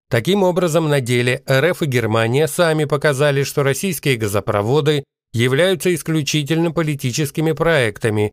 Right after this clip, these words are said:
а коммерция там заложена как побочная опция. В сухом остатке получается, что продавив российские газопроводы, в том числе С П два, «Меркель»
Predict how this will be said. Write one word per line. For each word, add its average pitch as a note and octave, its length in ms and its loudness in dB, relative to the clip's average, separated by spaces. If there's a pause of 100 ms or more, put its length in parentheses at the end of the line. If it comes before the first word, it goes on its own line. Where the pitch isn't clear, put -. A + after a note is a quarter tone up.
(120)
а B2 140 2
коммерция C#3 760 0
там B2 240 0
заложена E3 720 0 (260)
как E3+ 300 -2 (180)
побочная D3 840 0
опция. G#2 680 0 (460)
В - 60 -14
сухом F3+ 420 0
остатке D3+ 540 0
получается, C#3+ 680 0
что E3 220 -2
продавив E3+ 800 -2
российские B2+ 640 -2
газопроводы, A#2 760 0
в - 80 -6
том D#3 220 0
числе A#2+ 560 -2
С C#3+ 240 0
П A2+ 220 0
два, G#2+ 380 0 (240)
«Меркель» D3 760 0